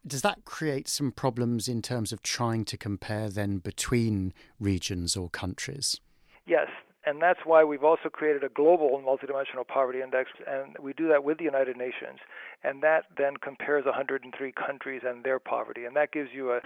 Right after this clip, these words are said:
Speaker 2: standard by which to compare all countries, and that is different than the national measures. So what we've done is we've created two, just like an income. Income has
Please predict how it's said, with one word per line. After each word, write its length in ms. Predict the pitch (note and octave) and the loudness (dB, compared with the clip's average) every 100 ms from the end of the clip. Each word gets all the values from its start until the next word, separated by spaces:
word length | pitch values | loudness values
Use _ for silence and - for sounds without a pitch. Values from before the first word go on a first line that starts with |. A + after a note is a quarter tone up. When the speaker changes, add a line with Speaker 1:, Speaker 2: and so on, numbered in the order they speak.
| - | -8
Speaker 2:
standard 580 | - E3 D3+ C#3 C3+ D3 _ | -6 -4 -2 -2 -4 -8 _
by 140 | - C3+ | 0 2
which 200 | C3+ - - | 0 -6 -8
to 60 | |
compare 420 | - C3+ - C3+ | -12 -8 -2 0
all 100 | B2 | 2
countries, 400 | A#2+ C#3 C3+ C#3 C3+ | 0 -4 -4 -8 -6
and 220 | C#3 C3+ | -4 2
that 220 | D3+ D3+ - | 4 4 0
is 160 | D3 B2 F3+ | -6 -2 0
different 320 | D#3+ C#3+ C3+ | 0 0 -2
than 140 | C3 | -4
the 80 | C3 | -4
national 440 | C3 C3 - B2+ | -2 -2 -4 -8
measures. 420 | A#2+ A#2 G#2+ C3 - - - - - - | -6 -6 -6 -12 -14 -18 -18 -20 -16 -4
So 120 | C#3 | 2
what 200 | D3 E3 | 4 4
we've 220 | D3+ C3 | 2 -4
done 260 | C#3+ C#3+ C#3 | 2 4 4
is 140 | C3 | -2
we've 160 | B2+ C3 | -6 -8
created 380 | C#3+ C#3+ C3 - | 0 2 2 -2
two, 140 | D3 | -4
just 220 | C3+ G3 | 0 4
like 140 | F3+ D3 | 4 4
an 80 | C#3+ | 0
income. 380 | C#3 - A#2+ | -4 -2 -2
Income 300 | C3+ D3 D3+ | -4 -2 -2
has 260 | B2+ B2+ | 0 0